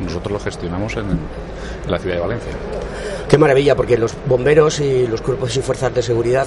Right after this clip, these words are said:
Speaker 2: pueden tener la certeza de que el incendio ha tenido un deceso y se puede firmar.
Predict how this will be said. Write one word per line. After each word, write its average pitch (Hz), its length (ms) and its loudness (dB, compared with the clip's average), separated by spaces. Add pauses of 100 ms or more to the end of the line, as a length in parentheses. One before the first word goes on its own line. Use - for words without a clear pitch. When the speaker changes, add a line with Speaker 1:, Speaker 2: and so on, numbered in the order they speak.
(160)
Speaker 2:
pueden 127 280 0
tener 123 240 2
la 120 100 2
certeza 123 500 -2
de 117 140 0
que 113 100 -2
el 98 60 -4
incendio 120 500 0 (440)
ha 131 80 -2
tenido 120 240 4
un 104 120 -2
deceso 98 540 0
y 95 60 -4
se 101 120 -2
puede 120 200 2
firmar. 101 400 0